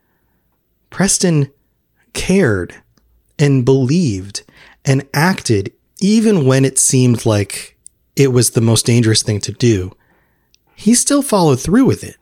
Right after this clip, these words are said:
because he was not only a good soldier, but he was a moral person. He had decided when he became part of the Minutemen to live his life a certain way, to give his life for the safety of others.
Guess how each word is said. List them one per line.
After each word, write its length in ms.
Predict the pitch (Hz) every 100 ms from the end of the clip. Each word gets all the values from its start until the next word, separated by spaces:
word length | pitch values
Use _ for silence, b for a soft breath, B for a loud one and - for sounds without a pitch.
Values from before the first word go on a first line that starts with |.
| B B _
because 280 | 170 202 190
he 100 | 214
was 200 | 220 180
not 200 | 175 202
only 320 | 190 262 285
a 80 | 160
good 200 | 139 127
soldier, 640 | - 151 254 131 101 95 B B B B B B -
but 120 | 165
he 160 | 185
was 180 | 247 208
a 40 | 165
moral 440 | 127 123 127 123
person. 680 | - 196 214 - 139 147 135 _ _ _ _ _ _ _ _ _ _ _ _
He 340 | _ - 196 202
had 420 | 208 190 180 - -
decided 680 | 139 - 139 165 208 151 120
when 160 | 143
he 240 | 135 170 196
became 460 | 165 160 165 156
part 260 | - 143 143
of 100 | 120
the 100 | 107
Minutemen 640 | 123 180 113 101 92 95 _ _ _ _ _ _ _ _ _ -
to 180 | - 156
live 260 | 143 180
his 200 | 185 175
life 200 | 123 110
a 60 | 123
certain 360 | - 107 110 117
way, 380 | 214 - - _ _ _ _ _ _ _ _ -
to 160 | 143
give 220 | 123 139 160
his 200 | 175 135
life 280 | 117 107
for 120 | - 123
the 100 | 131
safety 360 | 113 101 117
of 80 | 113
others. 480 | 151 101 117 -